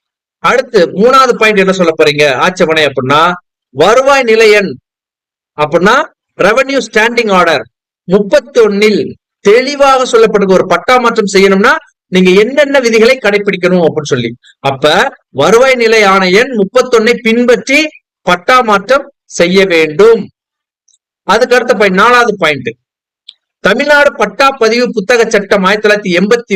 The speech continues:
மூணு, பிரிவு மூணு ஏழு. இந்த மூணு ஏழு என்ன சொல்லுது அப்படின்னா,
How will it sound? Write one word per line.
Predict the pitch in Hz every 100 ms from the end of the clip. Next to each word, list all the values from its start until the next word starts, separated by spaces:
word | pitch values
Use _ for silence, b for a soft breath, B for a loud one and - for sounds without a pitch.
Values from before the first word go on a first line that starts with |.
| 175
மூணு, | 196 240 170 - _ _ _ _ _
பிரிவு | 233 247 233 196
மூணு | 247 269 277 359 - _ _ 135 165
ஏழு. | 226 247 156 - -
இந்த | 170 180 196
மூணு | 269 254 226
ஏழு | 240 214
என்ன | 220 202
சொல்லுது | 202 180
அப்படின்னா, | 160 151 160